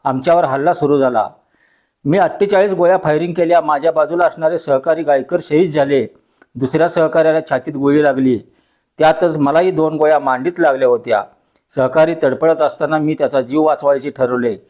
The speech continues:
त्याला उचलून खांद्यावर घेऊन मी खाली सैनिक छावणीमध्ये धावत गेलो. तिथून लगेच आम्हाला कमांडो हॉस्पिटलमध्ये दाखल केले. विनोद चव्हाण, जखमी भारतीय लष्करी जवान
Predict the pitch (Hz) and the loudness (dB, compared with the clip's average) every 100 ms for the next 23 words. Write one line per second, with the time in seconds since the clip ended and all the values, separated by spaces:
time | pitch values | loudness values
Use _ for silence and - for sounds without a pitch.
0 | _ _ _ 131 135 156 139 160 196 185 | _ _ _ -2 0 0 0 0 0 0
1 | 151 147 180 180 165 175 170 170 143 160 | -2 0 2 2 -2 -2 -6 -6 -4 -2
2 | 165 139 143 180 - 147 156 160 151 117 | -2 -2 -2 -4 -6 -4 -2 -2 -2 0
3 | 120 143 131 123 117 107 _ _ _ _ | 0 0 -2 0 0 -2 _ _ _ _
4 | _ _ 156 156 202 180 165 208 190 170 | _ _ -2 0 0 2 2 2 2 2
5 | 175 175 170 151 170 175 147 - 165 160 | 0 0 0 -2 0 -2 -4 -8 -8 -4
6 | 160 143 135 147 135 135 120 104 - _ | -2 -2 -2 -2 -2 -2 0 -4 -8 _
7 | _ - 127 151 165 160 151 151 143 127 | _ -4 0 0 0 -2 0 0 0 -4
8 | 151 156 135 131 147 143 127 - 147 147 | 0 0 0 -2 0 0 0 -2 -2 2
9 | 139 135 120 | 2 0 -2